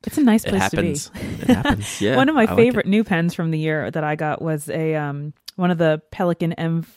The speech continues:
Speaker 1: M four hundred, the white
Speaker 2: Mm-hmm.
Speaker 1: tortoiseshell, but the one
Speaker 2: Yeah.
Speaker 1: from Bungbox with the,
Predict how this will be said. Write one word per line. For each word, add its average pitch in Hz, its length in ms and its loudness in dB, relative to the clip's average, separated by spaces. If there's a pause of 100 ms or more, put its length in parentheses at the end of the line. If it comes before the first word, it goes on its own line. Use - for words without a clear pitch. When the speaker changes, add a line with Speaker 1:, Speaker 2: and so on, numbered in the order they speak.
(200)
Speaker 1:
M 170 140 0
four 170 180 -2
hundred, 185 480 -2 (160)
the 170 200 -2
white 170 300 0
Speaker 2:
Mm-hmm. - 200 -4
Speaker 1:
tortoiseshell, 302 680 -2
but - 180 0
the 175 100 0
one 170 180 0
Speaker 2:
Yeah. 165 140 2
Speaker 1:
from 147 380 -6 (120)
Bungbox 170 500 -4
with 165 200 -10
the, 151 360 -8